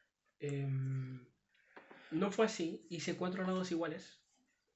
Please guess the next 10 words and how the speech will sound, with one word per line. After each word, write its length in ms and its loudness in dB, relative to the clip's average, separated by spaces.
y 320 0
que 120 -8
estaban 360 -2
así 180 -2
como 300 0
uno 240 0
solapado 540 0
sobre 220 -4
el 80 0
otro, 260 -4